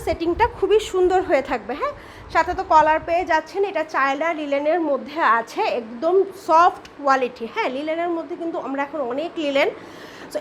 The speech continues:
এটা হচ্ছে একবারে সফট কোয়ালিটি, খুবই ওয়াশেবল, এবং এই যে এটা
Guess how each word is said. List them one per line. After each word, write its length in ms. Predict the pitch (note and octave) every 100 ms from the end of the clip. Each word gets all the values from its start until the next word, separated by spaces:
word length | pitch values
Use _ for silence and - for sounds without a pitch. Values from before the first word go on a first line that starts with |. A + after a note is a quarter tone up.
| D4+
এটা 120 | F4+
হচ্ছে 160 | F#4 A4 C#4+
একবারে 320 | C4+ B3+ D#4+ F4+ F4+
সফট 260 | D4 C#4+ -
কোয়ালিটি, 480 | D4+ D4+ D#4+ - F4+ C5 - - - - - - - - -
খুবই 200 | E4+ D4+ D#4+
ওয়াশেবল, 460 | D4 C#4+ E4+ C#4+ F4 C#4
এবং 140 | F#4 B4 - - - C#4
এই 60 | C4
যে 60 |
এটা 100 | C#4